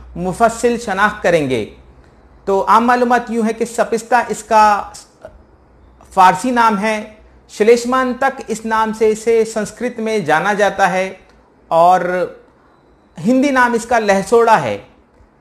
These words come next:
लसोड़ा या लहसोड़ा इस नाम से हिंदी में जाना जाता है। मराठी में इसके मुख्तलिफ नाम हो जाते हैं। जो बड़ी किस्म है उसका नाम भोकर है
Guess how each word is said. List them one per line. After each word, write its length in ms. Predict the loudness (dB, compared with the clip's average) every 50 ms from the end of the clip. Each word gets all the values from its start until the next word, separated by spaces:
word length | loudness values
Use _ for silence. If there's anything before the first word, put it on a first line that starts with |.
| _ -10
लसोड़ा 460 | -4 -4 -4 0 2 2 4 4 4 2
या 140 | 2 0
लहसोड़ा 440 | 0 2 0 0 0 0 0 0 0
इस 180 | 0 -2 -4 -4
नाम 160 | -4 -4 -4
से 100 | -2 -4
हिंदी 300 | -4 -4 -4 -4 -4 -4
में 140 | -4 -4 -4 -4
जाना 220 | -4 -4 -4 -4
जाता 280 | -4 -4 -4 -4 -4 -6
है। 180 | -4 -4 -4 -6 -6 -10 -18 _ -20 -20 -20 -20 _ -8
मराठी 520 | -6 -2 0 2 4 4 4 2 0 -2
में 100 | -2 -4
इसके 180 | -6 -6 -6 -6
मुख्तलिफ 440 | -6 -6 -4 -4 -2 -2 -2 -4
नाम 200 | -2 -2 0 0
हो 120 | 0 -2 0
जाते 300 | 0 0 0 0 -2 -4
हैं। 180 | -4 -4 -2 -2
जो 100 | -2 -2
बड़ी 240 | 0 0 0 0 0
किस्म 340 | 0 -2 -2 -2 -2 -2 -2
है 160 | -2 -4 -4
उसका 240 | -4 -6 -8 -8 -8
नाम 340 | -6 -4 -4 -4 -4 -6 -6
भोकर 340 | -4 -4 -2 2 2 2 2
है 320 | 2 0 -2 -2 -4 -12